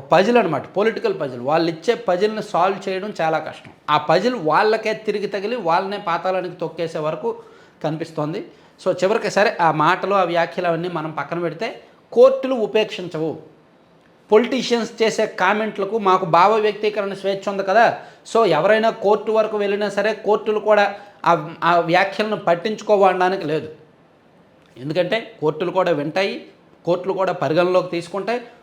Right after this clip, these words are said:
కోర్టులు కూడా కొన్ని ముట్టుకాయలు వేస్తాయి, కోర్టులు కూడా ఎక్కడో దగ్గర అడ్డు చెప్పే అవకాశం కూడా ఉంటుంది. So, ఈ వ్యాఖ్యల ఆధారంగా కోర్టులు ఏమైనా పొలిటీషియన్స్ మాట్లాడేయడానికి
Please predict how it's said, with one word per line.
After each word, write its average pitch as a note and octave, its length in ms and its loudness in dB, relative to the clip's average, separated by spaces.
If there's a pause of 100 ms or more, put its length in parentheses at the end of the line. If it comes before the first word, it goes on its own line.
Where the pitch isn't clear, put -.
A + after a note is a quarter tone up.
(120)
కోర్టులు A#3+ 340 4
కూడా A3+ 180 2
కొన్ని G3+ 240 -2
ముట్టుకాయలు F#3 500 -2
వేస్తాయి, F#3 320 -4 (300)
కోర్టులు A3+ 280 2
కూడా A#3 180 2
ఎక్కడో G3+ 420 2
దగ్గర G3 180 0
అడ్డు E3 180 2
చెప్పే G3 280 -2
అవకాశం D#3+ 520 -2
కూడా D3 180 -4
ఉంటుంది. - 280 -10 (280)
So, C#3+ 140 -2
ఈ G3 140 -2
వ్యాఖ్యల G3+ 440 0
ఆధారంగా F3+ 520 -2
కోర్టులు G#3 500 -2
ఏమైనా F#3+ 220 0
పొలిటీషియన్స్ F#3 680 -6
మాట్లాడేయడానికి E3+ 1120 -4